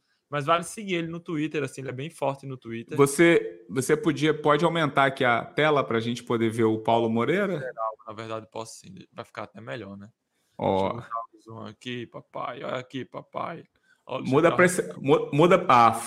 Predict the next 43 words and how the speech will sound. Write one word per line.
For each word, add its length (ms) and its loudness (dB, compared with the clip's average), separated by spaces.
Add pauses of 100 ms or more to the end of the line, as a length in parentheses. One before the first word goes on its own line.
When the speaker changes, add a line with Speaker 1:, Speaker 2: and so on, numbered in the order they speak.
Speaker 2:
agora 360 4
tá 120 2
me-, 140 0
Speaker 1:
Ficou 140 -6
Speaker 2:
maneiro. 420 4
Speaker 1:
melhor, 220 -2
né? 160 -6 (240)
Então, 140 -6
vale 100 8 (100)
a 40 6
pena, 20 6
Speaker 2:
Misera. 500 6
Speaker 1:
assim. 240 -6 (260)
Ele 160 -4
é, 220 2
<laughs> 80 -8
Misera, 560 -2
muito 260 -10
bom, 200 -12
velho. 140 -4
Esse 140 -10
quadrinho 300 0
é 40 -4
muito 240 -6
Speaker 2:
Muito 100 -4
Speaker 1:
bom. 140 -2
Speaker 2:
bom. 380 -4
Speaker 1:
Muita 220 -4
reação, 460 0
muita 680 -4
cultura 460 -6 (300)
pessoense, 680 -6
assim. 280 -16
Então, 180 -12
vale 180 0
muito 300 -10
a 80 -2
pena, 320 -8
assim, 140 -14
é 40 -10
muito 200 -10
divertido, 520 -6
saca? 380 -6